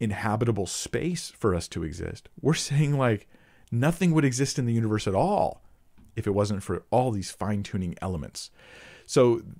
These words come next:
this is a pretty powerful argument, and very serious physicists put it forward, and many atheists have said it's the most powerful, uh, argument for God's existence that they've heard.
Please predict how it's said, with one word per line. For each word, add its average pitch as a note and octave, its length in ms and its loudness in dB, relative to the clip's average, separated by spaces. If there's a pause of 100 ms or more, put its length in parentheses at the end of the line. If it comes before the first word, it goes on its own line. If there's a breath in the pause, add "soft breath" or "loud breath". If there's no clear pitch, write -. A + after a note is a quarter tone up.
(100)
this C3 240 4
is D#3 240 2
a A#2+ 80 2
pretty C3 260 4
powerful A#2 480 2
argument, C#3+ 400 0
and G#2 140 -2
very G2+ 220 2
serious G#2+ 300 -2
physicists F2+ 420 -4
put G2 160 -2
it G2 60 -6
forward, F#2+ 380 0
and G#2 300 0
many D3+ 260 0
atheists C3+ 360 0
have A#2 100 0
said G#2 160 2
it's A#2+ 140 0
the G#2+ 80 -4
most G2+ 160 -6
powerful, - 680 -2
uh, G2 180 -4
argument F#2 360 -2
for F#2+ 80 -6
God's E2+ 240 -4
existence E2 420 -10
that - 140 -12
they've E2 160 -4
heard. - 280 -8